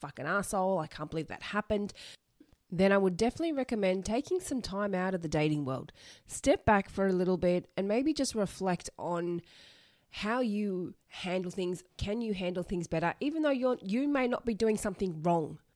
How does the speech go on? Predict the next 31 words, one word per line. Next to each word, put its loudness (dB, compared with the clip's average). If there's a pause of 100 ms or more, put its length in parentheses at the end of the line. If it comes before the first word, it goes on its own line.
but 6 (460)
if -2
you're 6
getting 0
so 2
worked 0
up 2
and 0
so -2
upset -4
about -2
something, -8 (400)
you've 2
gotta 4
learn 2
to -6
get 2
over 0
that -4
before -6
you -2
can -6
move -4
on -10 (440)
and -2
get -2
to 0
a 2
place -4
where -2 (380)
you're, 2